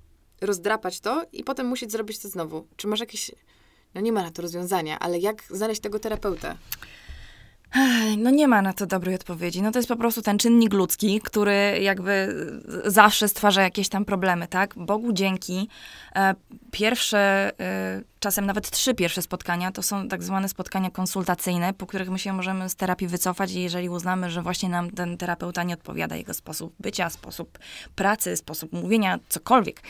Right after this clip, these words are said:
Speaker 2: E, swoją drogą terapeuta też może zrezygnować ze współpracy, jeżeli
Speaker 1: Może
Speaker 2: ma
Speaker 1: mu się
Speaker 2: jakieś
Speaker 1: nie podobać, e,
Speaker 2: Może na
Speaker 1: klient?
Speaker 2: przykład, y, może mu się nie podobać klient, w końcu jest tylko człowiekiem, ale, y, może na przykład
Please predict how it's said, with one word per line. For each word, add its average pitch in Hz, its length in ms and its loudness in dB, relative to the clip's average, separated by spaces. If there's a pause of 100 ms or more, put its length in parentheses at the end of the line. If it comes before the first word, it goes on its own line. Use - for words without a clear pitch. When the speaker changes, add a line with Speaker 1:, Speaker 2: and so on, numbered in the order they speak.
(600)
Speaker 2:
E, - 40 -2 (420)
swoją 185 280 0
drogą 185 240 2
terapeuta 175 400 -2
też 302 140 2
może 233 200 6
zrezygnować 170 520 -2
ze 175 80 -6
współpracy, 180 600 -6
jeżeli 180 240 -4
Speaker 1:
Może 185 120 2
Speaker 2:
ma 180 60 0
Speaker 1:
mu 180 60 2
się 196 60 2
Speaker 2:
jakieś 196 160 0
Speaker 1:
nie 190 80 0
podobać, 165 380 -4 (100)
e, 165 200 -6
Speaker 2:
Może 220 280 6
na 240 80 4
Speaker 1:
klient? 214 80 0
Speaker 2:
przykład, 202 420 -2
y, - 40 -16 (1080)
może 381 180 -2
mu 196 80 2
się - 120 2
nie 165 100 0
podobać 170 380 0
klient, - 260 -4
w - 40 -20
końcu - 220 -4
jest 185 120 -6
tylko 202 220 -4
człowiekiem, 320 380 2 (480)
ale, 190 480 4
y, - 40 -12 (920)
może 202 240 0
na 208 100 0
przykład - 400 -6